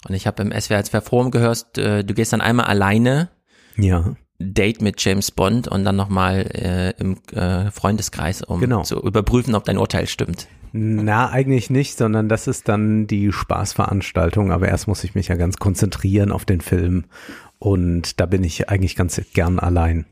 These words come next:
Speaker 1: Sehr gut, sehr gut. Ich, ich war auch allein im Kino in
Speaker 2: Mhm.
Speaker 1: Dune.
Speaker 2: Mhm.
Speaker 1: Ich fand ihn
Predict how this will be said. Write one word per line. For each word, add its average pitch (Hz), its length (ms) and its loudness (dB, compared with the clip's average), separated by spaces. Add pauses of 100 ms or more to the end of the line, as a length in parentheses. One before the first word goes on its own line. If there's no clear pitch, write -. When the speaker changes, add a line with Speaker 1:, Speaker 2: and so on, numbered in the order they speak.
(120)
Speaker 1:
Sehr 107 240 0
gut, 95 260 -4
sehr 107 220 0
gut. 143 160 0
Ich, - 320 -2 (100)
ich 131 140 -4
war - 140 0
auch 147 120 -2
allein 117 320 2
im 135 140 -2
Kino 165 380 0 (260)
in 120 240 4
Speaker 2:
Mhm. 107 220 -2
Speaker 1:
Dune. 143 340 4 (480)
Speaker 2:
Mhm. 113 360 0 (100)
Speaker 1:
Ich - 180 -2
fand 107 300 0
ihn 95 360 2